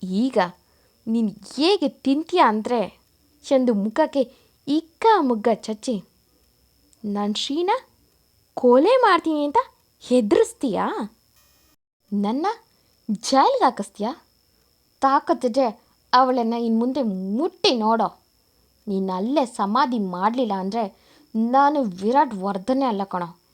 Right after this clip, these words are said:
ಎಂದವನಿಗೆ ಕೋಪ ತಡೆಯೋಕ್ಕಾಗ್ದೆ, ರೋಹನ್ ಶ್ರೀಮಮ್ಮಿಗೆ ನೋವು ಮಾಡ್ತಿದ್ರು, ಗಾಯ ಮಾಡಿದ್ರು ಆ ಅಂಕಲ್ ಅನ್ನೋ ಮಾತನ್ನ ನೆನೆದು ಅವನ ಕೈಗಳನ್ನ ಅವಳಿಗೆ ಮುತ್ತು ಕೊಡೋಕೆ ಹೋಗುತ್ತಿದ್ದ ಅವನ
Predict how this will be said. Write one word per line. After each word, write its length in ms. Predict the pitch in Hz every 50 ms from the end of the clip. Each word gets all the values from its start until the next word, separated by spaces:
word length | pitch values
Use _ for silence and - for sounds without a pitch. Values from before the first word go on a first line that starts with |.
| _ _ _ _ - - -
ಎಂದವನಿಗೆ 880 | 277 285 302 285 311 294 277 254 233 226 247 262 220 208 - - - - _ _ _ _
ಕೋಪ 320 | - - 381 480 508 - 381 302
ತಡೆಯೋಕ್ಕಾಗ್ದೆ, 840 | - - 240 226 254 269 254 247 - - 226 208 214 - 233 214 202 - _ _ _ _ _ _ _ _ _ _ _ _ _ - - - - -
ರೋಹನ್ 400 | 202 196 214 226 - 269 233 208 226 _ _ _ _ _
ಶ್ರೀಮಮ್ಮಿಗೆ 800 | _ - - - 226 233 269 359 392 359 339 311 294 277 220 311 311
ನೋವು 300 | 269 208 185 208 233 311
ಮಾಡ್ತಿದ್ರು, 640 | 349 294 233 220 214 - 220 190 202 208 196 196 - _ _ - - _ _ _ 233
ಗಾಯ 460 | 202 - 254 247 247 302 403 392 359 285
ಮಾಡಿದ್ರು 420 | 247 226 214 220 240 208 220 233
ಆ 280 | 220 - - 208 208 208 - _
ಅಂಕಲ್ 420 | 226 226 262 330 330 - 285 214 - _ _ _ _ _ _
ಅನ್ನೋ 180 | 226 247 247 226
ಮಾತನ್ನ 520 | 202 185 180 185 226 311 - 320 269 240 226
ನೆನೆದು 480 | 220 214 214 220 233 226 214 226 202 - _ _ _ _ _ _ _ _ _ _ _ -
ಅವನ 180 | 254 262 269 269
ಕೈಗಳನ್ನ 640 | 247 247 - 240 226 262 370 415 370 302 277 254 262 269 247 220 220 - _ _ _ _ -
ಅವಳಿಗೆ 280 | 254 247 247 233 233
ಮುತ್ತು 400 | 247 226 226 262 320 - _ -
ಕೊಡೋಕೆ 360 | - 339 302 262 240 226 - 247
ಹೋಗುತ್ತಿದ್ದ 480 | 226 226 220 202 233 - 240 208 - 220 208 - - _ _ - - _ _ _
ಅವನ 240 | - 269 277 269 269